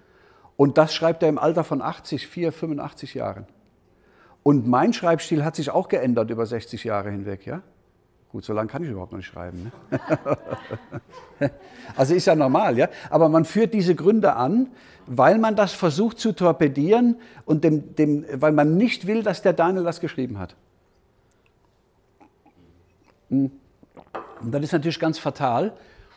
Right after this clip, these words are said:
Äh, man kommt dann mit so Pseudo-Argumenten immer und sagt, ja gut, der Schreibstil von Daniel ist in Daniel zwei auch ganz anders als in Daniel elf. Ja gut, ich meine, da liegen auch Jahrzehnte zwischen. Ja? Das muss man dem zugestehen, dem Daniel.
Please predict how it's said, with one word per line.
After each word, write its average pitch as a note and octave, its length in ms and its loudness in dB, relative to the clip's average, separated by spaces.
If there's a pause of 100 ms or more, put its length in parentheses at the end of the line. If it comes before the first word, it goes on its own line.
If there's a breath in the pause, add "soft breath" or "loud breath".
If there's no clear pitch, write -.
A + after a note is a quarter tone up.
(320 soft breath)
Äh, B2 100 0
man B2 180 0
kommt E3+ 200 -2
dann D#3+ 80 2
mit D3+ 100 0
so D#3 80 0
Pseudo-Argumenten A2+ 920 0
immer G#2+ 160 -4
und G#2+ 80 -6
sagt, B2 180 -4
ja A#2+ 80 -4
gut, C3 140 -6
der A#2 100 0
Schreibstil C#3 360 -6
von A#2 160 -4
Daniel C#3 280 -2
ist A#2 80 -6
in B2 80 -4
Daniel B2+ 260 -2
zwei C3+ 220 -4
auch C#3+ 100 -4
ganz B2+ 200 -4
anders C3+ 260 -2
als A2+ 140 -4
in A2+ 100 -6
Daniel B2 300 -2
elf. F3+ 340 0 (300 loud breath)
Ja A#2+ 80 -2
gut, G3 340 -4
ich C#3 240 -10
meine, C3 280 -2 (500 soft breath)
da B2 80 0
liegen F#3+ 280 0
auch B2 200 -2
Jahrzehnte F3 480 -2
zwischen. A2+ 360 -6 (440)
Ja? C#3 220 -6 (200)
Das - 300 -6
muss D3 240 -6
man D3 100 -2
dem C3 140 -2
zugestehen, A#2+ 480 -10
dem A2 120 -12
Daniel. G#2+ 320 -10